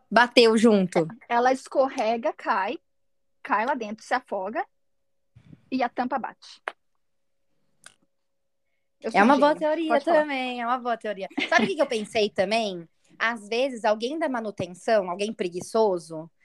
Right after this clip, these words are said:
Speaker 1: tá lá fazendo alguma limpeza, alguma coisa, olhou e falou, "Eita, o que que aquela tampa tá fazendo aberta? Aquela tampa não era pra tá aberta." Subiu, mas não subiu até o final, só o suficiente pra alcançar a tampa e bater, entendeu?
Speaker 2: Exato.
Speaker 1: Sem ver que tinha alguém ali dentro.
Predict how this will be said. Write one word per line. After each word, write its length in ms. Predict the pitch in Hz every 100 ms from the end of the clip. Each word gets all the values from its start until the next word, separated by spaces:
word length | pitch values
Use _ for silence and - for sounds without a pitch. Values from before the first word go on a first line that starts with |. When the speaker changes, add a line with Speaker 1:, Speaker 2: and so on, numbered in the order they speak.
| _ _ _ _ _
Speaker 1:
tá 220 | 226 233 - _
lá 380 | 208 208 226 254
fazendo 260 | 226 208 214
alguma 240 | 208 208
limpeza, 440 | 202 208 208 202 202
alguma 140 | 202
coisa, 180 | 220 208
olhou 120 | 220
e 20 | 214
falou, 260 | 226 220 - _
"Eita, 460 | 269 277 247 _ 175
o 20 |
que 100 | 285
que 60 | 494
aquela 280 | 554 539
tampa 240 | - 285 262
tá 100 | 247
fazendo 220 | 233 226
aberta? 260 | 214 190 175
Aquela 160 | 180
tampa 200 | 180 214
não 80 | 262
era 80 | 269
pra 120 | 294
tá 100 | 294
aberta." 400 | 294 254 226 175
Subiu, 460 | - - 403 226 208
mas 120 | 190
não 120 | 226
subiu 320 | - 254 208
até 160 | 185 -
o 40 |
final, 580 | - 254 254 220 254 494 -
só 420 | - 277 302 - _ _
o 160 | 247 -
suficiente 540 | 285 277 - 247 226
pra 100 | 233
alcançar 520 | 220 240 226 - 220
a 40 | 214
tampa 420 | 254 262 359 403 -
e 120 | 311
bater, 320 | 320 381 381 - _ _ _ _ - 165 _ _ _
entendeu? 420 | _ 180 180 247 359 _
Speaker 2:
Exato. 200 | - 226
Speaker 1:
Sem 180 | 269 277
ver 220 | 240 277
que 120 | 285
tinha 320 | - - 269 269
alguém 220 | 254 254
ali 120 | 262
dentro. 480 | 269 285 247 233